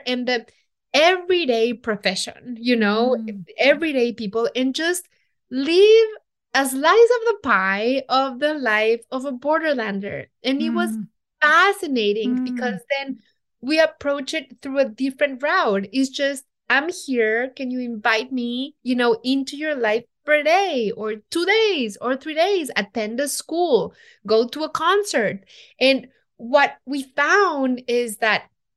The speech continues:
Speaker 1: in this place where the two countries are in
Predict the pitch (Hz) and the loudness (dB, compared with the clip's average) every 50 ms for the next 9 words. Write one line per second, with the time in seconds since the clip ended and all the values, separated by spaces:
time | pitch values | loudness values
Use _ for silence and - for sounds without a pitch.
0 | _ _ _ _ _ _ _ _ _ _ _ _ 240 240 240 240 233 220 285 302 | _ _ _ _ _ _ _ _ _ _ _ _ -2 0 0 -2 -2 -2 0 0
1 | 330 370 370 381 - - - 254 240 233 233 226 226 226 220 214 - - 226 220 | 2 0 0 -2 -8 -12 -6 -4 -4 -4 -4 -4 -8 -8 -10 -12 -10 -4 -2 -2
2 | 214 202 208 190 202 _ - - 302 285 - - 254 233 226 220 - 233 214 208 | -2 -2 -4 -6 -8 _ -8 -6 -4 -6 -4 -6 -6 -6 -6 -8 -8 -10 -8 -8
3 | 208 214 208 - - _ _ 208 208 202 202 196 202 196 - - _ _ - 233 | -8 -8 -10 -12 -14 _ _ -2 0 2 2 2 2 0 -2 -6 _ _ -6 -4
4 | 226 220 202 196 | -4 -4 -4 -8